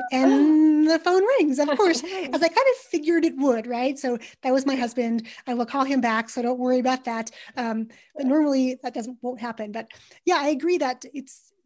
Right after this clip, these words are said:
Speaker 1: the more we know as parents, the more informed we are. And especially
Speaker 2: Mm-hmm.
Speaker 1: through this lens of human design about understanding the, the potential, 'cause I think that hu-, human
Speaker 2: Mm-hmm.
Speaker 1: design really taps into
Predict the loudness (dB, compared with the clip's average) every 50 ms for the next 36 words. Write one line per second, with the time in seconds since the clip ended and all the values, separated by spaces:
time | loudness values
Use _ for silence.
0 | -10 -6 0 2 2 2 2 2 0 -2 -2 -2 0 -2 -2 -2 -4 -6 -8 -10
1 | -10 -10 -8 -8 -8 -10 -10 -8 -8 -6 -6 -6 -6 -6 -8 -8 -8 -10 -10 -10
2 | -8 -6 -6 -6 -6 -6 -6 -6 -8 -8 -10 -12 -12 -12 -12 -12 -12 -14 -14 -16
3 | _ -20 -20 _ _ _ -10 -8 -8 -8 -8 -10 -8 -8 -6 -6 -6 -6 -6 -6
4 | -6 -6 -8 -8 -6 -6 -8 -8 -8 -6 -6 -4 -6 -8 -8 -8 -8 -6 -6 -4
5 | -6 -6 -8 -10 -10 -10 -10 -10 -8 -10 -10 -10 -10 -8 -8 -8 -6 -8 -8 -8
6 | -8 -8 -6 -6 -6 -8 -8 -10 -14 -18 -20 -20 _ _ _ _ _ _ _ -4
7 | -2 -2 -2 -4 -6 -12 -14 -12 -12 -12 -12 -6 -4 -4 -4 -4 -6 -10 -12 -16
8 | -12 -10 -10 -10 -6 -2 -2 -2 -2 -2 -4 -6 -8 -6 -6 -6 -8 -4 -2 -2
9 | -2 -2 -2 -2 -4 -4 -4 -6 -4 -4 -4 -6 -6 -8 -8 -8 -10 -10 -10 -12
10 | -8 -6 -4 -4 -4 -4 -4 -4 -4 -4 -4